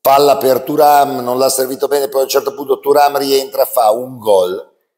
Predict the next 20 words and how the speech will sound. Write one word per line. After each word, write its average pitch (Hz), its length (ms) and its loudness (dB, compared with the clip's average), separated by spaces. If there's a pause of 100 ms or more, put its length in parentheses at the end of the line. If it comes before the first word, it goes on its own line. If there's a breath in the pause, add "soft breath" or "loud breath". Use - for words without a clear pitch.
(880)
Vi 120 120 0
ricordate 139 420 2
qualche 90 280 -2
Inter 87 320 -6
triste? 87 420 -8
Io 85 160 -6
lo 80 60 -8
seguo 73 200 -6
dai 71 160 -6
primi, 73 280 -10
che 82 80 -8
mi 82 100 -12
dice: 76 220 -6
"Ma 67 260 -6
Thuram, 67 340 -4 (300)
no, 67 240 -16
scarso - 560 -2
anche 98 240 -2
ad 76 80 -4
Insoloni, 71 680 -8